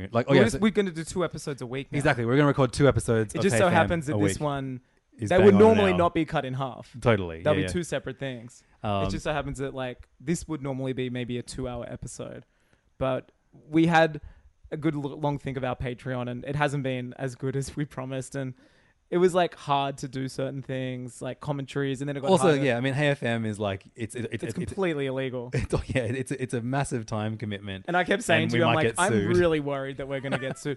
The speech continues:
Speaker 1: <laughs>
Speaker 2: So what we're gonna do, this is what we're gonna do. We're gonna start fresh on the bonus feed. I can delete those episodes.
Speaker 1: No, I'll leave 'em up there.
Speaker 2: No,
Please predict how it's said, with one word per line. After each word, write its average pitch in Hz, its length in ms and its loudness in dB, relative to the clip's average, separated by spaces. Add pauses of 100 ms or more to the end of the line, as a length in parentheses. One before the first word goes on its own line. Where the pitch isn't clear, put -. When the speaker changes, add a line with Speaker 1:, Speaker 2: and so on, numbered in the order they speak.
Speaker 1:
<laughs> - 80 -6
Speaker 2:
So 185 140 2
what 202 120 8
we're 202 80 8
gonna 196 160 2
do, 170 380 2 (760)
this 156 100 -6
is 156 60 -8
what 170 100 4
we're 160 60 0
gonna 143 160 -6
do. 127 260 -6 (160)
We're 147 120 -2
gonna 156 240 0 (520)
start 156 360 2
fresh 143 320 2
on 139 80 -6
the 135 120 -4
bonus 131 360 -6
feed. 160 340 -8
I 147 120 -4
can 139 100 -6
delete 135 240 -8
those 139 160 -6
episodes. 151 640 -10
Speaker 1:
No, 214 140 0
I'll 156 100 4
leave 202 160 4
'em 113 80 -2
up 90 80 -6
there. 87 120 -6
Speaker 2:
No, 170 300 4